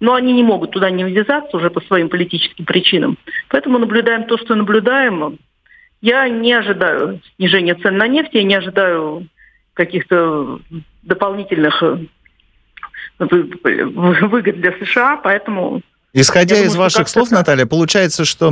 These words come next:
Speaker 2: э, американцам сейчас выгоднее как можно быстрее завершить вот этот конфликт, э, который начался на Ближнем Востоке.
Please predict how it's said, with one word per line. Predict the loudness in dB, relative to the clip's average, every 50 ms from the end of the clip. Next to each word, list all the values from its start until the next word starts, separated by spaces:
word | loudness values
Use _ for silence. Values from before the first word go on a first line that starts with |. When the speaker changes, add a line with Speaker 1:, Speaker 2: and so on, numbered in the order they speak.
| 2 2
Speaker 2:
э, | 2 4 4 4 4 2
американцам | 2 2 2 2 2 2 2 2 2 2 2 0 0 0
сейчас | 0 0 0 2 2 2 2 2
выгоднее | 2 2 2 2 2 2 2 2
как | 2 2 2 0 2 2
можно | 2 2 2 4 2 2
быстрее | 2 4 2 2 2 2 2 2 4 2
завершить | 4 4 2 2 2 2 2 0 0 2 2
вот | 0 0 2
этот | 0 0 0 0 2
конфликт, | 2 2 4 4 2 0 -2 -2 0 2
э, | 4 4 4 6 4 4 4 4 2 2
который | 2 0 0 0 0 0 0
начался | 0 0 2 2 2 2 2 2
на | 2 2
Ближнем | 0 0 0 0 0 0 0
Востоке. | 0 0 -2 -2 -2 0 2 2 4 2 0